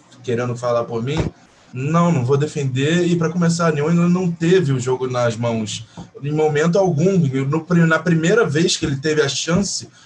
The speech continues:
foi o último drive, que aí sim, é o último minuto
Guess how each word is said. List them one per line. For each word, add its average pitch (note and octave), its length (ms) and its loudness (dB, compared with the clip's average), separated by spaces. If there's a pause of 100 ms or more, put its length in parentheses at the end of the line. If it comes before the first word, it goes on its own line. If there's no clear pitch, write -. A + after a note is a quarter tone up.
(160)
foi E3+ 140 0
o F3 100 4
último G#3 340 2
drive, E3 480 2
que - 100 -8
aí C#3 260 2
sim, G#3 540 0 (140)
é A2+ 80 -2
o A#2+ 60 -2
último G3+ 540 0
minuto F#3 600 2